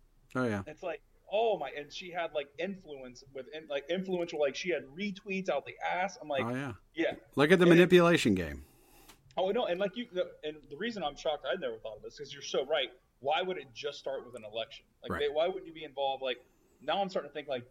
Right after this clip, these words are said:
Speaker 2: when Sugar, when Big Sugar was doing their shit in the nineties and getting, I wonder if Russia was like, "Yeah, let's go over there and, like, let's."
Speaker 1: Yeah.
Speaker 2: There's, wow, I've never thought of it like this.
Speaker 1: War is not necessarily gonna be won with a gun anymore.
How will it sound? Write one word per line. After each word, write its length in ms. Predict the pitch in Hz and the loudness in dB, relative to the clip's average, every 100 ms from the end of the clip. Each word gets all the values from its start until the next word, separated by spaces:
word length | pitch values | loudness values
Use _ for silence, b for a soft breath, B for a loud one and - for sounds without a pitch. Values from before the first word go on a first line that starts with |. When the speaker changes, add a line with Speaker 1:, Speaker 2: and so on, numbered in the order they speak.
| _ | _
Speaker 2:
when 200 | - 139 | -12 -10
Sugar, 720 | 127 - 175 170 127 113 110 - - - | -8 -4 0 0 0 -4 -6 -14 -20 -20
when 140 | - 147 | -12 -8
Big 220 | 165 160 | -4 -4
Sugar 260 | - 175 156 | 0 -2 -2
was 180 | 135 123 | -8 -6
doing 200 | 135 127 | -4 -2
their 120 | 139 | -2
shit 200 | - 156 | -2 -4
in 60 | |
the 60 | 120 | -4
nineties 520 | 120 147 165 120 113 | -2 -2 -2 -8 -10
and 100 | 117 | -10
getting, 200 | 120 123 120 - - _ - | -8 -10 -12 -20 -20 _ -2
I 80 | 131 | 0
wonder 320 | 139 170 160 | 2 0 0
if 100 | 160 | 0
Russia 300 | 151 160 156 | 0 0 -4
was 140 | 143 | -6
like, 200 | 139 123 113 | -6 -6 -6
"Yeah, 120 | 113 - - - | -8 -8 -16 -16
let's 200 | - 135 - | -12 -12 -8
go 180 | 143 131 | -2 0
over 140 | 123 | 0
there 220 | 117 113 | 0 0
and, 80 | 113 | -2
like, 140 | 110 107 | -4 -4
let's." 260 | 123 123 - _ - | -6 -6 -18 _ -8
Speaker 1:
Yeah. 200 | 101 98 - - | -2 -2 -4 -6
Speaker 2:
There's, 240 | 165 226 - | -4 -4 -4
wow, 220 | 123 165 123 | 0 2 2
I've 180 | 139 139 | 0 0
never 180 | 147 | -2
thought 200 | 135 139 143 | 0 0 0
of 60 | |
it 60 | 113 | -4
like 160 | 107 - | -12 -16
this. 260 | - - - - | -20 -20 -20 -6
Speaker 1:
War 420 | 101 117 151 147 | 2 10 12 12
is 100 | 131 104 | 10 8
not 260 | 110 120 | 8 8
necessarily 580 | 107 107 104 - 104 104 | 4 -2 -2 0 2 2
gonna 140 | 104 101 | 2 4
be 100 | 98 | 4
won 260 | 95 101 | 4 2
with 100 | 95 | 0
a 60 | 87 | -2
gun 300 | 87 95 85 | -2 -2 -2
anymore. 480 | 82 82 80 76 | -4 -6 -6 -8